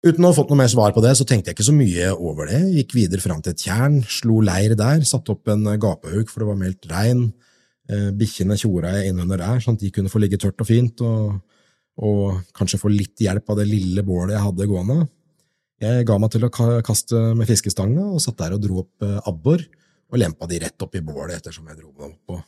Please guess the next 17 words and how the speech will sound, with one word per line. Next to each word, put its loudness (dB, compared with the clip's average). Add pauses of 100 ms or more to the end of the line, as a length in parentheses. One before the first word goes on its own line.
(100)
satt -8
der -8
og -6
spiste -10
meg, -20
spiste -8
meg -20
god -14
og -14
mett, -18
egentlig. -14 (1300)
Og 4
natta 2
kom 4
jo, 6 (420)
tåkedisen 2
kom 2